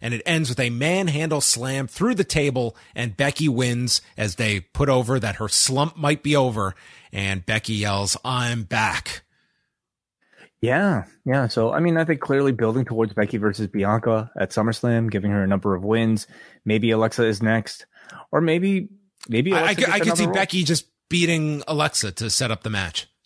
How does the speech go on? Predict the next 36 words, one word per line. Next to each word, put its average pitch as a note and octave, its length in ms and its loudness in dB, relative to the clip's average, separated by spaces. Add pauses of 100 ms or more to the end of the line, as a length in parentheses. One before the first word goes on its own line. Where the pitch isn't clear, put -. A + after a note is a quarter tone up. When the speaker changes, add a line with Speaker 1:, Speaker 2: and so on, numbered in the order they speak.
(480)
Speaker 1:
the A2+ 80 -8
way G#2+ 140 0
they G2+ 220 0
did B2+ 280 -2
Speaker 2:
Yeah. F#3+ 120 4
Speaker 1:
that - 80 -2
segment G2 300 -2
earlier. F2+ 340 -4 (640)
Speaker 2:
Yeah, A#3+ 360 2 (160)
yeah. C#3+ 300 0
I D4 80 2
mean, B3+ 160 2
it's A3+ 140 2
also C#3+ 200 2
possible B2 400 0
that G#2+ 140 2
they G#2 160 4
could G2 100 0
make G#2 180 2
it G2+ 100 0
a, G2 80 2
always G2 380 2
make G2 180 0
it F#2+ 60 -4
a F2 60 -6
three-way, F#2+ 640 -2 (120)
you F2+ 100 -8
know. F2+ 220 -6 (500)
Um, G2+ 360 0
by C#3 140 0
the D3 80 2
way, C#3+ 160 2
that B2+ 220 0
quote A#2+ 320 -2
from, G#2+ 300 2
uh, F#2+ 200 2